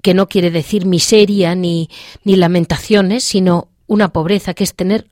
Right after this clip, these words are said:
lo necesario justo, que, eh, permanecer únicamente con Cristo, que es esa castidad preciosa que ellas, mm, convierten en pureza,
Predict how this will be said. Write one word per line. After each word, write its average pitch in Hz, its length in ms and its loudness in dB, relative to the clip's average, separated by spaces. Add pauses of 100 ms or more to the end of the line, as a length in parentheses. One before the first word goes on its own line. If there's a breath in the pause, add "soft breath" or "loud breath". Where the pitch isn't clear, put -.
lo 147 200 -4
necesario 175 600 -2
justo, - 560 -6 (880 loud breath)
que, - 140 -6
eh, 180 480 2 (120)
permanecer 202 760 2
únicamente 233 680 0
con 165 180 -2
Cristo, 160 480 -8
que - 120 -14
es 175 60 -8
esa 160 220 -6
castidad 175 560 -2
preciosa 170 640 -4 (480 loud breath)
que 180 100 -2
ellas, 175 460 0
mm, 170 220 -4
convierten 175 540 -4
en 160 120 0
pureza, 180 680 -2